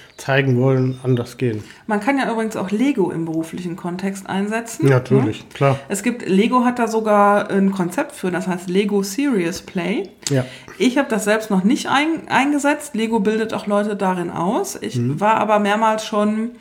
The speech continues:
Speaker 2: ähm, also es wurde an mir dann eingesetzt. Und das finde ich sehr spannend, weil es hilft, über Dinge ins Gespräch zu kommen und Dinge zu, zu visualisieren und zu konstruieren.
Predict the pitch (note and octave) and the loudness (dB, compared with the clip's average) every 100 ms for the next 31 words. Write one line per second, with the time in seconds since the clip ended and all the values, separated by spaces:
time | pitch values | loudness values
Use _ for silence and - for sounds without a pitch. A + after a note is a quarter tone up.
0 | - - - - - G3+ G3+ G3+ G3+ G3+ | -20 -20 -20 -20 -2 0 2 2 2 2
1 | G3+ G#3 G#3 - F#3+ A#2 - - F#3+ - | 0 -2 -4 -8 -8 -8 -6 -2 0 -2
2 | - A#3+ A3 F3+ F3+ F#3 F#3 E3+ D#3+ - | 2 2 4 2 4 4 4 4 0 -4
3 | D#3+ D#3+ D3 D#3+ E3+ F3 G3 - - - | -4 -4 -2 -2 -2 -2 -2 -2 -8 -20
4 | - - - - _ G3+ G3+ G3+ - G#3 | -20 -20 -20 -20 _ 0 0 -2 2 2
5 | - - - - B3+ B3+ - - G3 G3+ | 0 -6 -8 -2 0 0 -2 -2 2 2
6 | G3+ G3+ G#3 D#4 A#3 G3+ G#3 A#3 B3+ - | 2 0 2 2 0 0 0 0 0 0
7 | G3 G3+ A3 A#3+ F3+ G#3+ - A3 G3 G#3 | -2 0 2 2 2 -2 -4 -6 0 0
8 | C4 - C#4 B3 A#3+ G3+ G#3+ G3+ A3 A#3 | 0 -4 -4 0 0 0 -2 0 0 0
9 | A3+ - - A3+ A3+ A#3 - F#3 G#3+ G3 | 0 -4 -2 2 2 2 -2 -6 0 2
10 | A3 A3+ F3+ G3 G3 G3+ A#3+ G3+ G#3 A3 | 2 2 2 4 2 2 0 2 -2 -4
11 | F#3+ A3+ B3+ - - - D3+ D3+ | -2 -2 -2 -4 -6 -4 -4 -6